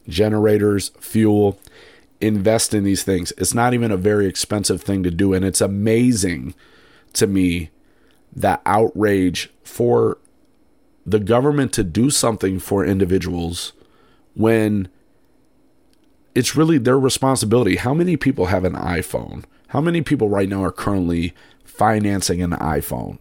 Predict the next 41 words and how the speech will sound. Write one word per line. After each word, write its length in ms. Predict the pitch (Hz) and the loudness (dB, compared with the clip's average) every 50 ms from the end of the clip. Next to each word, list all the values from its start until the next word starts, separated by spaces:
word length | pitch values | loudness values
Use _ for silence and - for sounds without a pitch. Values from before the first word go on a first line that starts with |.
| _ - | _ -6
and 180 | - 101 - | -6 -4 0
upgrade 440 | - 110 101 - - 104 101 98 90 | 0 0 0 0 0 0 0 0 0
their 140 | 95 92 - | 0 0 0
iPhone 440 | 87 98 98 92 - 92 90 87 - - | 0 0 -2 -2 -2 -4 -4 -4 -4 -2
every 280 | 85 92 85 80 80 | -2 -2 -2 -4 -4
year? 300 | 76 73 55 53 73 - - _ - - _ _ _ _ _ _ - - - - _ - | -4 -6 -6 -8 -8 -12 -14 _ -20 -20 _ _ _ _ _ _ -20 -20 -20 -20 _ -4
That 220 | - 113 120 127 | -2 0 0 0
same 320 | - - - 135 135 139 135 | 0 0 2 2 2 2 0
money 260 | 135 127 135 135 127 | 0 2 2 2 2
that 180 | 117 110 - - | 2 2 2 0
you're 100 | 110 110 | -2 0
paying 280 | - 120 117 113 107 | 0 0 0 0 0
to 60 | 98 | -2
finance 440 | - - 101 101 101 101 101 101 - | 0 0 0 0 0 0 0 0 0
that 160 | - 101 98 | 2 0 0
iPhone 560 | - 80 95 95 92 - 113 104 101 101 104 - - - - - - _ _ | 0 0 0 0 0 0 0 2 2 0 -2 -4 -8 -16 -20 -20 -20 _ _
could 200 | - - 117 95 | -4 -2 0 2
go 220 | 90 110 110 104 95 | 2 4 4 2 2
towards 440 | - - 110 104 98 98 92 - - - | 0 0 0 2 2 2 0 -2 -2 -2
a 80 | 95 | 0
one-time 720 | 95 95 101 101 101 101 98 - 98 92 92 92 92 85 - | 0 0 0 0 0 -2 -2 -2 -2 0 0 -2 -2 -4 -6
fee 400 | - - 113 110 98 92 85 - - _ | -4 -2 0 0 0 0 -2 -4 -8 _
to 100 | - 107 | -2 0
buy 220 | 92 95 98 95 92 | 0 2 2 2 2
a 80 | 90 | 0
generator. 640 | 90 87 95 90 92 90 85 - 82 64 - 78 85 - _ _ _ _ _ _ _ _ _ _ _ _ _ _ _ - | 0 -2 -2 -4 -4 -4 -4 -6 -6 -6 -8 -10 -12 -16 _ _ _ _ _ _ _ _ _ _ _ _ _ _ _ -6
So 200 | - - 123 117 | 0 2 2 2
you 260 | 113 113 127 131 123 | 4 4 2 2 2
could 560 | - - 147 143 151 143 92 90 - 87 - _ _ _ _ _ _ _ _ _ _ _ _ _ _ | 0 2 2 4 4 2 2 0 -4 -8 -14 _ _ _ _ _ _ _ _ _ _ _ _ _ _
have 340 | - - 107 98 92 92 92 | -2 0 2 2 2 2 2
a 240 | 90 87 85 78 - - - | 2 2 2 0 -2 -2 -2
electric 420 | 98 104 107 98 - 92 85 - | 0 0 0 0 0 -4 -4 -2
heater 280 | - 101 87 82 76 76 | -2 -2 -2 0 -2 -2
in 80 | 69 | -4
your 140 | 65 69 71 | -4 -4 -4
house. 420 | 92 92 58 - - - - - - _ | -6 -6 -6 -8 -8 -10 -10 -10 -12 _
So 160 | - - 117 113 | -2 2 2 2
you 240 | 113 123 131 131 | 4 4 2 2
could 440 | 127 - 131 139 135 90 - - - | 2 2 2 2 2 2 -2 -8 -10
cook 260 | - - 104 92 - | -4 -2 -2 -2 -2
food. 400 | - - 90 87 73 - - - | -2 -2 0 0 0 -2 -6 -10